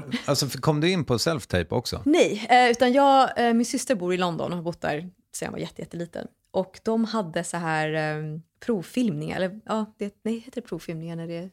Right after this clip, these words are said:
Speaker 1: jag vet inte vad det heter riktigt.
Speaker 2: Intagningsprov.
Speaker 1: Intagningsprov
Speaker 2: Mm.
Speaker 1: hade de, där kom det. Ehm, i London. Så jag åkte dit. Eh,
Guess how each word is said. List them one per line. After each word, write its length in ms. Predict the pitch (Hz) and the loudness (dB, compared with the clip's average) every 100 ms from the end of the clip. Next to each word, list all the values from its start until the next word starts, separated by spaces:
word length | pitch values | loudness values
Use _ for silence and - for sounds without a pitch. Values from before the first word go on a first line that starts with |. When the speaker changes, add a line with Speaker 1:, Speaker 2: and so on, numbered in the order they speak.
| _ _ _ _ _ _ | _ _ _ _ _ _
Speaker 1:
jag 80 | 208 | -4
vet 60 | 208 | -4
inte 120 | 190 | -4
vad 60 | |
det 40 | 180 | -8
heter 120 | 175 | -10
riktigt. 180 | - 135 | -6 -4
Speaker 2:
Intagningsprov. 680 | 131 - 113 104 104 339 285 | -2 -2 -2 0 2 4 4
Speaker 1:
Intagningsprov 600 | - 277 247 247 - 233 | 4 2 4 2 0 -2
Speaker 2:
Mm. 80 | - | -2
Speaker 1:
hade 180 | - - | -8 -14
de, 120 | - - | -14 -12
där 140 | - | -12
kom 160 | - - | -12 -14
det. 100 | - _ - - - - _ _ - | -16 _ -20 -20 -20 -20 _ _ -6
Ehm, 400 | 175 160 156 156 - | -4 -4 -6 -8 -2
i 80 | 247 | 0
London. 260 | 381 - - _ _ _ - | 0 -4 -10 _ _ _ -10
Så 360 | - 226 220 | -2 0 2
jag 140 | 220 262 | 2 0
åkte 160 | - | -2
dit. 280 | 359 - - _ _ _ _ _ _ - | -4 -4 -10 _ _ _ _ _ _ -10
Eh, 440 | - - - 220 | -8 -8 -4 -2